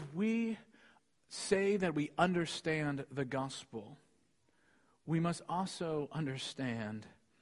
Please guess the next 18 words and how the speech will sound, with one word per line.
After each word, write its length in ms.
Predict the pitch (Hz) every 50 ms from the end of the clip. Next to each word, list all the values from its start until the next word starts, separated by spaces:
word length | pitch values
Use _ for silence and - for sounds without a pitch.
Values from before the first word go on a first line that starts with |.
| _ _ - - - _ -
that 340 | 123 127 120 117 98 117 120
grace 580 | - 139 139 135 135 127 - - - - - - - _ _ _ _ _ _ _ _ _ _ -
matters. 640 | - 123 123 117 113 104 104 104 98 - - - - - - - _ _ _ _ _ _ _ _ _ _ _ _ _ _ - - - - - -
Grace 340 | 160 180 196 196 180 -
matters. 680 | 160 160 156 156 160 143 123 117 120 - - - - - _ - - - - -
Grace 320 | - 165 190 202 208 208 196
matters 420 | 196 185 190 202 208 214 214 202
because 340 | 156 175 190 - 202 185 165
it 80 | 185 165
is 140 | 165 151
grace 480 | 139 123 - 165 190 202 208 208 - -
that 160 | - 165 143
sets 380 | - - - - 202 196 - -
us 160 | 165 147 -
free 520 | - - - 180 190 196 196 196 196 190 - - - - -
from 180 | - 165 151
our 140 | 147 139 131
past. 640 | - - - 143 120 113 110 - - - - - -